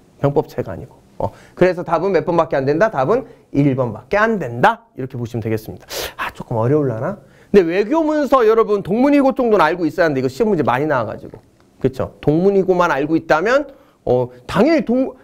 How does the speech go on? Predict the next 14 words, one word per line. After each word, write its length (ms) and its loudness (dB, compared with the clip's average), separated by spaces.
동문이고 480 4
알고 220 0
있으면 280 0
무해도부 320 2
통제하고 360 2
해동 280 0
여지, 360 4
여지잖아, 520 2
여러분. 360 -2
이거 160 -2
지도죠, 460 0
지도. 640 -4
당연히 340 2
그러면 320 -2